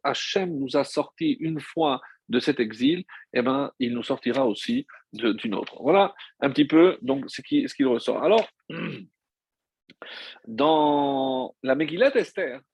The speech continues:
euh, un enseignement du Torah Or, donc, euh, la Chassidoute nous dit, "Ha'oref ha'omed leneged ha'metzah,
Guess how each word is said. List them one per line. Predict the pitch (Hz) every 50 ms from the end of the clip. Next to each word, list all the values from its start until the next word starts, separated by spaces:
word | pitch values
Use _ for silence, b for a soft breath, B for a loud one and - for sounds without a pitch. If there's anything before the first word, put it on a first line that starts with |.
| - 127
euh, | 127 123 120 120 120 117 117 113 113 113 113 110 107 85 - -
un | 131
enseignement | 135 - - 143 139 143 156 180 185
du | 147 120
Torah | - 127 127 131 143 - -
Or, | 156 151 117 120 123 - _ _ _ _ -
donc, | 120 117 120 - -
euh, | 127 120 117 117 117 117 117 110 110 110 107
la | 107 123 -
Chassidoute | - 139 - 156 165 202 196 156 131
nous | 127 123
dit, | 135 156 135 90 - - B B B B B B B B
"Ha'oref | - - 156 156 147 185 220 240 247 247 220 -
ha'omed | 202 180 180 175 175 196 214 208
leneged | 180 165 160 165 185 190 180 175 156
ha'metzah, | 151 143 147 160 190 190 175 - - 135 131 143